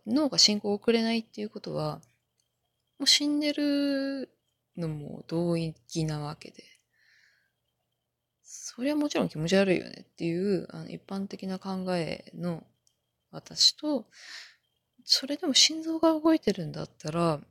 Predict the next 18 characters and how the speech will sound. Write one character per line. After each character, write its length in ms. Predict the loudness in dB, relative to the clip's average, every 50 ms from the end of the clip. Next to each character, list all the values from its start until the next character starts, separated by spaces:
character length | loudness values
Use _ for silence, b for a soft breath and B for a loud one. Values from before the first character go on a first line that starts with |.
| _ _ _ _
あ 120 | -2 2
の 100 | 2 2
子 120 | 2 2 -2
は 60 | -2
ま 160 | -2 -4 -4
だ 120 | -2 -2 -4
生 80 | -6
き 100 | -8 -4
て 140 | 2 2 2
る 80 | 2 2
よ 100 | -4 -6
ね 180 | -6 -6 -8
っ 20 | -8
て 200 | _ -10 -6 -6
い 40 |
う 40 | -4 -4
私 340 | -6 -6 -6 -6 -6 -6
と、 240 | -4 -2 -2 -2 -2